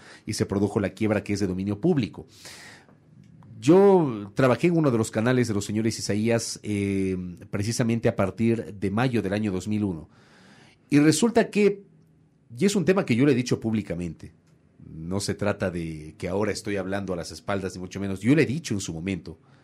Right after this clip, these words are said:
varia-, en varias ocasiones, y he cuestionado aquello. Notas periodísticas para, por ejemplo, de cinco minutos, que es un tiempo enorme para un reportaje de televisión, para cuestionar la calidad moral de Carlos González Albornoz. Menciono un ejemplo.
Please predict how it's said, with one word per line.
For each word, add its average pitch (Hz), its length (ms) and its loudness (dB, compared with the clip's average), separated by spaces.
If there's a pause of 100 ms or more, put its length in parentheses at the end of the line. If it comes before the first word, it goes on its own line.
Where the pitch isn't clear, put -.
(180)
varia-, 104 320 -2
en 95 100 -8
varias 110 280 -2
ocasiones, 101 480 -4
y 104 60 0
he - 60 -6
cuestionado 101 580 -2
aquello. 80 360 -12 (680)
Notas 175 340 -2
periodísticas 127 760 -2
para, 107 280 0
por 101 120 0
ejemplo, 107 560 -2 (640)
de 104 120 -2
cinco 160 340 -2
minutos, 117 420 -2
que 110 80 -6
es 120 120 -4
un 104 120 -4
tiempo 117 500 -4
enorme 95 640 -4
para 82 160 -8
un 92 80 -6
reportaje 92 520 -8
de 92 100 -8
televisión, 95 600 -10 (760)
para 120 220 2
cuestionar 120 500 2
la 139 100 2
calidad 113 360 2
moral 127 540 2
de 107 220 -4
Carlos 127 380 2
González 117 420 -2
Albornoz. 117 480 0
Menciono 127 360 4
un 180 40 6
ejemplo. - 400 -2